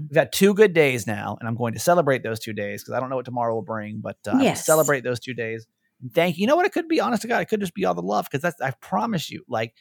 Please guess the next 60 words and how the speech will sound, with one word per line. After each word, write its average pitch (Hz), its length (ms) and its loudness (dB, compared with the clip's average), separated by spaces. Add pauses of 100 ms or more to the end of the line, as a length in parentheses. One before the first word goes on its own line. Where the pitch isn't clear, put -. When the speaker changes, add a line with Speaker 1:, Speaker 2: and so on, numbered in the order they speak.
(240)
Speaker 1:
the 143 60 -6
day 135 280 2
we 196 120 0
talked 175 360 0
about - 240 -6
it, - 100 -12 (180)
was 127 120 -6
it 123 80 -6
Wednesday? 180 520 -4 (180)
Wednesday 165 260 -4
show? 196 280 -4
Speaker 2:
Mm-hmm. 262 80 -2 (440)
Mm-hmm. - 20 4
Speaker 1:
Um, 117 600 0 (200)
I 131 60 -8
swear 185 260 -2
to 160 60 -2
you, 127 40 -4
that's, 117 160 -2
like, 127 100 -2
when 131 120 -2
things 127 200 -4
started 127 240 0
to - 40 -10
turn 127 120 0
around. 117 180 -2
I - 60 -6
mean, 175 100 -4
it - 40 -12
could 196 120 0
be 147 80 4
the 113 60 -2
medication, 269 580 2
Speaker 2:
Mm. 202 140 -10
Speaker 1:
but 262 80 -8
let's 302 100 -4
just - 100 -8
say 240 100 0
it's 175 120 -4
the 180 60 -4
good 143 160 0
vibes. - 340 -2
So - 300 -2
thank 247 360 6
you - 80 2
Speaker 2:
Mm-hmm. - 40 -2
Speaker 1:
for 156 40 0
thinking 131 300 -6
those. - 220 -14 (460)
Speaker 2:
Absolutely. 165 880 -2 (400)
Speaker 1:
All 233 100 0
right, 226 120 4
Mom, 208 180 0
let's 220 140 -4
get - 220 -6
to 226 200 -2
our, 190 320 2
um, 170 380 -2 (840)
our 156 100 0
quote 214 560 2